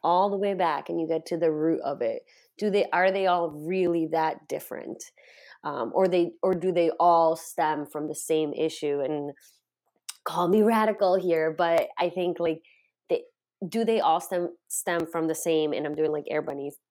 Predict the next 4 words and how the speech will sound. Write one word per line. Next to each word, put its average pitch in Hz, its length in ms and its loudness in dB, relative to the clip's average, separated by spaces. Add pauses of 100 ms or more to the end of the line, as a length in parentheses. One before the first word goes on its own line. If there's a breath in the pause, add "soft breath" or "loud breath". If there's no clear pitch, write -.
(120)
issue 165 880 0 (640 loud breath)
of 196 220 4
having 170 920 -4 (120)
lo-, 165 220 -6